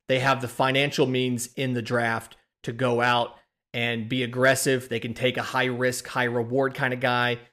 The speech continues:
something like that. So that can happen, and it's probably going to happen given the profile of this, uh, Mets team bet-, with eleven and fourteen is high risk, high reward players. Um, the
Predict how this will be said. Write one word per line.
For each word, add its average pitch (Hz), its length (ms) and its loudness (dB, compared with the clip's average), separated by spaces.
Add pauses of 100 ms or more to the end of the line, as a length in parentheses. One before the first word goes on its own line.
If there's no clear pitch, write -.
(280)
something 107 260 0
like 110 200 -2
that. - 260 -6
So 123 80 -4
that 123 380 2
can 156 120 0
happen, 123 600 0 (340)
and 135 80 0
it's 135 100 -4
probably 165 440 4
going 135 380 0
to 123 180 -2
happen 110 380 -2
given 127 200 2
the 120 80 0
profile 120 580 0
of 107 160 -6
this, 113 440 -6 (240)
uh, 110 180 -8
Mets 151 340 2
team 107 340 -6 (600)
bet-, 131 180 -2 (460)
with 139 220 0
eleven 127 320 2
and 113 80 -6
fourteen 127 500 -4
is 113 140 -6
high 123 220 0
risk, 120 280 -2
high 120 160 -2
reward 113 540 -4
players. 104 480 -4 (1160)
Um, 104 300 -10 (1300)
the 165 480 0